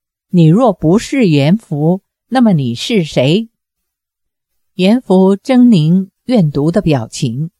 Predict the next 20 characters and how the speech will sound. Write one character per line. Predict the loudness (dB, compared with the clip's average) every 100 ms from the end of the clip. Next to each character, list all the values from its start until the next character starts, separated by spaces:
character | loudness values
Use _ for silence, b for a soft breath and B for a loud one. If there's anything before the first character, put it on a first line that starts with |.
| _
一 | -2 0
点 | 0 -2 -2
一 | -2 -2
点 | -4 -6
地 | -4 -4 -6
散 | -8 -2 -2 -2
去， | -6 -6 -6 _ _ _ _ _ _
目 | -2 0 2
中 | 2 2 0 -2
泛 | -2 -2
起 | -2 -4
了 | -2
一 | -2 -2
阵 | 0 0 0 -2 -8
深 | -2 0 0
沉 | -2 -2 -2 -4
痛 | _ 0 0 0
苦 | -4 -8
之 | -4 -4
色。 | -4 -4 -4